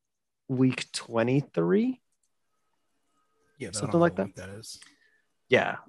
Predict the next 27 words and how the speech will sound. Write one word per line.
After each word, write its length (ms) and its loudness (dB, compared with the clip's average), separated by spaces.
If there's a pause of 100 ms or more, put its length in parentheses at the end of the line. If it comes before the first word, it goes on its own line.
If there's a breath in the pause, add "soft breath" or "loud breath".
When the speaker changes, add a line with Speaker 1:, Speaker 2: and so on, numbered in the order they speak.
Speaker 1:
uh, 260 -4
we 100 -6
could 160 -6
look 200 -4
that 180 4
up 200 -2 (260)
real 480 0
quick 760 -4 (600)
as 160 -12
we 100 -6
look 220 -12
at 100 -6 (180)
league 180 -8
settings. 460 4 (500 soft breath)
Uh, 300 6
but 160 0
yeah, 100 2
so 200 0 (240)
it'd 160 2
be 140 2
week, 440 2 (1300)
when 300 2
would 160 2 (220)
week 160 -12
twenty-three 680 -8
be? 360 -12 (800)
Uh, 640 2